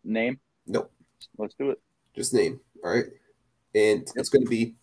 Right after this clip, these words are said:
Speaker 2: just N F L players, all right? You ready?
Speaker 1: Oh, we're going to N F L now?
Speaker 2: N F L, yeah.
Speaker 1: All right.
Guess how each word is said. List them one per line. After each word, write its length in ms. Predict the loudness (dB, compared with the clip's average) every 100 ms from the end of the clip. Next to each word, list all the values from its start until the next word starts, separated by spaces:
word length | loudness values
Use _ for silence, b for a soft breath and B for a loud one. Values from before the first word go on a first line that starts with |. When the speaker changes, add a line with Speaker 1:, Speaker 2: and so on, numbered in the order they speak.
| _ -2
Speaker 2:
just 180 | 2 4
N 80 |
F 120 | 2 0
L 120 | -2
players, 360 | -2 -2 -2 2
all 60 |
right? 120 | 2 0 -10 _ _ _ 2
You 60 | 4
ready? 200 | 4 0 4
Speaker 1:
Oh, 60 |
we're 80 | 6
going 160 | 6 4
to 60 |
N 100 | 2
F 120 | 2
L 120 | 2 2
now? 180 | -2 -10 _ _ _ _
Speaker 2:
N 140 | 0 0
F 120 | 0
L, 140 | -2
yeah. 140 | -4 -4 _ _ _ _ _ _
Speaker 1:
All 140 | -18
right. 120 | -18